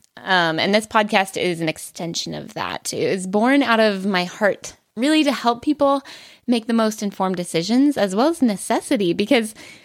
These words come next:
information about, like, pelvic floor and birthing is not necessarily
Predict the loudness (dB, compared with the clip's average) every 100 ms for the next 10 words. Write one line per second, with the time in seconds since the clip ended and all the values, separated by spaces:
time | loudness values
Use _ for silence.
0 | _ 0 2 4 2 4 4 4 2 -2
1 | -4 -12 -2 0 2 0 -4 -4 0 2
2 | 2 2 0 0 2 2 2 2 0 -2
3 | -4 0 -2 0 -2 0 -2 -2 0 0
4 | 0 -2